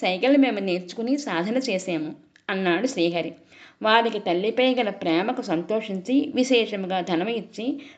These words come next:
సత్కరించి పంపాడు రాజు సహదేవుడు. ఇదండి కథ.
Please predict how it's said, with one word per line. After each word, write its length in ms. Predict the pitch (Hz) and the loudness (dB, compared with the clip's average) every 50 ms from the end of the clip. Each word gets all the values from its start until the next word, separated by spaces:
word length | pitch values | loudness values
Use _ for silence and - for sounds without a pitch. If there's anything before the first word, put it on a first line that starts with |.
| _ | _
సత్కరించి 840 | - 226 - - - - 302 277 247 220 214 - 214 226 254 302 285 - | 0 0 0 0 0 2 4 4 4 4 0 -4 -4 -2 0 0 0 0
పంపాడు 560 | 202 185 185 - 220 208 190 170 180 214 262 | -2 -4 -2 -2 0 0 0 0 0 0 0
రాజు 560 | 277 214 175 175 180 208 214 214 220 277 349 - - | -2 -2 -2 -2 -2 -2 -2 -4 -4 -4 -4 -4 -2
సహదేవుడు. 520 | 185 165 160 139 139 135 131 135 139 139 - - _ _ _ _ - 202 | -2 -2 0 0 0 -2 -2 -4 -8 -10 -14 -18 _ _ _ _ -4 0
ఇదండి 520 | 202 240 247 247 240 233 226 233 233 226 - _ _ _ _ - 175 | 2 4 4 4 2 2 0 0 -2 -6 -14 _ _ _ _ -8 -4
కథ. 280 | 175 175 165 160 165 | 0 2 2 0 0